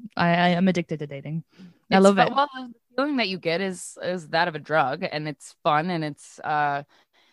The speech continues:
Speaker 2: sometimes it's approval, sometimes it's being wanted. Sometimes, I mean, these are all things everybody,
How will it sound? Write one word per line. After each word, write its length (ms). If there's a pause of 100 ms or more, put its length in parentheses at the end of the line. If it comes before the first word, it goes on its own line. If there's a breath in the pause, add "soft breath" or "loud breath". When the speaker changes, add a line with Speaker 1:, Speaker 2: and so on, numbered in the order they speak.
(560)
Speaker 2:
sometimes 460
it's 140
approval, 640
sometimes 680
it's 240
being 320
wanted. 580
Sometimes, 320
I 40
mean, 120
these 140
are 80
all 120
things 220
everybody, 540